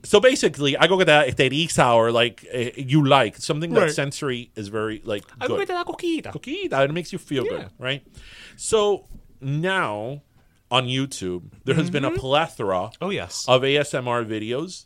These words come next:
Speaker 1: that have come out, and I'm
Speaker 2: Bueno.
Speaker 1: guilty.
Speaker 2: Bud Light really, the commercial with Zoe Kravitz.
Speaker 1: Mm-hmm.
Speaker 2: Have you seen it?
Speaker 1: No.
Speaker 2: It's her with just a microphone, and she's, like, she's on top of a mountain somewhere or whatever,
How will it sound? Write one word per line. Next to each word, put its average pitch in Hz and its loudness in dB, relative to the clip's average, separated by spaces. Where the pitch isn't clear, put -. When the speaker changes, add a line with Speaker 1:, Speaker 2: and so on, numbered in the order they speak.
Speaker 1:
that 107 -4
have 107 -8
come 98 -12
out, 80 -14
and 127 -4
I'm 131 -2
Speaker 2:
Bueno. - -8
Speaker 1:
guilty. 98 -6
Speaker 2:
Bud 117 -4
Light 120 -8
really, 101 -10
the - -16
commercial 104 -10
with 110 -10
Zoe 101 -10
Kravitz. 98 -14
Speaker 1:
Mm-hmm. 95 -14
Speaker 2:
Have 95 -10
you 98 -10
seen 90 -12
it? 131 -14
Speaker 1:
No. 127 -8
Speaker 2:
It's 156 -4
her 123 -4
with 117 -12
just - -14
a 160 -12
microphone, 113 -10
and 113 -18
she's, 110 -12
like, 110 -10
she's 127 -10
on 113 -10
top 123 -8
of 151 -8
a 127 -4
mountain 117 -12
somewhere 101 -10
or 92 -10
whatever, 92 -10